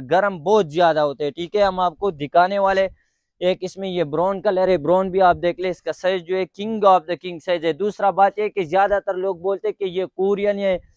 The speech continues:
या स्पेन है, तो झूठ बोलते हैं, ठीक है।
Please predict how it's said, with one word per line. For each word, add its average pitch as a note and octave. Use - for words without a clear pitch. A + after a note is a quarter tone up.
या F#3
स्पेन G#3+
है, G#3
तो G#3
झूठ F3+
बोलते D#3+
हैं, D3+
ठीक F#3
है। A3